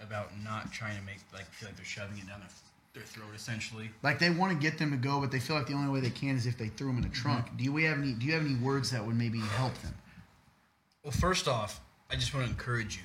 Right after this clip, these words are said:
Speaker 1: It's cool that you're trying to invite people.
Speaker 2: Sure, yeah, that's
Speaker 1: Um,
Speaker 2: good.
Speaker 1: so that's a good way to start this. Um, another thing is to remember that you're only in control of yourself.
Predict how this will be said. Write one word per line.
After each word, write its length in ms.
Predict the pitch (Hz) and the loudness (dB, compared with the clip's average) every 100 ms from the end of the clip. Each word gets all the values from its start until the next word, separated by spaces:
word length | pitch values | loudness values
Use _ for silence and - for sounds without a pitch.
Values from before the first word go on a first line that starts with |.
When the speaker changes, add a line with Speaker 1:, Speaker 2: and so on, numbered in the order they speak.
| 95 | -12
Speaker 1:
It's 120 | - | -12
cool 200 | - 135 | -6 -2
that 120 | 123 | -2
you're 80 | 113 | -2
trying 200 | - 120 | -4 -4
to 60 | 107 | -4
invite 320 | 101 - - | -6 -6 -8
people. 280 | - 101 - | -12 -16 -10
Speaker 2:
Sure, 340 | - 151 139 101 | -4 0 0 0
yeah, 100 | 135 | -2
that's 160 | 117 | -2
Speaker 1:
Um, 60 | - | -2
Speaker 2:
good. 100 | - | -4
Speaker 1:
so 80 | 110 | -4
that's 280 | 107 123 127 | -2 -2 -2
a 40 | |
good 160 | 113 113 | -4 -4
way 80 | 113 | -4
to 60 | |
start 320 | 107 - 98 87 | -4 -4 -8 -8
this. 300 | 90 - - 107 | -8 -8 -8 -10
Um, 220 | 104 90 - - _ _ - - - - - - 139 | -12 -12 -18 -20 _ _ -16 -14 -14 -18 -20 -18 -6
another 220 | 139 139 | 0 2
thing 200 | 143 170 | 2 2
is 100 | 160 | 2
to 140 | - 139 | 0 0
remember 360 | 113 110 120 | 0 2 2
that 300 | 123 110 101 - - - - - | 4 4 2 -4 -16 -20 -20 -6
you're 260 | 120 135 | 0 0
only 280 | 120 131 127 | 0 0 0
in 80 | 117 | -2
control 380 | - 107 - 107 | -4 -8 -6 -6
of 60 | |
yourself. 580 | 92 - 104 82 - - | -4 -6 -4 -6 -8 -12